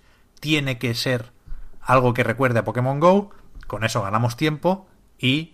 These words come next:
en vez de un remaster ya nos vamos a,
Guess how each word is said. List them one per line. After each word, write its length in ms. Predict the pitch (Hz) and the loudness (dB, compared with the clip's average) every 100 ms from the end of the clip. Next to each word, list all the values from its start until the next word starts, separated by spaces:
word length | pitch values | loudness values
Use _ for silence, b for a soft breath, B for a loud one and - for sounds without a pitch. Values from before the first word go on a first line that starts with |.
| _ | _
en 120 | 101 95 | -14 -10
vez 140 | 101 | -8
de 60 | 104 | -8
un 80 | |
remaster 420 | - 104 104 127 113 | -4 -2 0 0 0
ya 160 | 104 | 0
nos 160 | 107 98 | -2 0
vamos 420 | 104 107 131 - - B B B - _ - | -2 0 -4 -6 -20 B B B -20 _ -8
a, 520 | 110 98 90 92 92 | -4 -2 -4 -8 -18